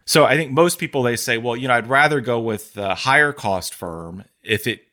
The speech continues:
does better work. You know, I don't wanna have to pay this low price but get lousy work." And you don't have to. I mean, we've been finding this, uh, with Checkbook studies for more than forty years now,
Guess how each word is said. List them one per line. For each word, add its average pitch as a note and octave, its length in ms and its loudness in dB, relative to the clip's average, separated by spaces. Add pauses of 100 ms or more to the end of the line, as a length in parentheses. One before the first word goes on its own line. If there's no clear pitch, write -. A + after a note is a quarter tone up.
does G#2+ 240 2
better A2+ 260 2
work. G#2+ 520 0
You G#2 60 -6
know, G2 60 -2
I G#2 60 0
don't B2 300 -2
wanna A#2 240 -2
have A2+ 220 -2
to G#2 60 -12
pay A#2 260 -4
this G#2+ 260 -6
low G2+ 160 -4
price B2 360 0
but G2+ 180 -8
get F#2+ 200 -10
lousy F#2+ 420 -6
work." F#2 560 -4
And A#2 320 0
you C#3 120 4
don't D#3+ 240 4
have C3 340 0
to. C#2 260 -10
I D#2+ 60 -8
mean, G#2+ 160 -2
we've D#3 180 4
been D3 140 -6
finding A#2 380 0
this, G2+ 360 -4
uh, G2+ 400 -8
with G#2 200 -10
Checkbook - 500 -4
studies F2 560 -4
for F#2+ 180 -10
more G2+ 220 -6
than F2+ 120 -12
forty D3 440 0
years A#2 400 -4
now, C#2+ 340 -16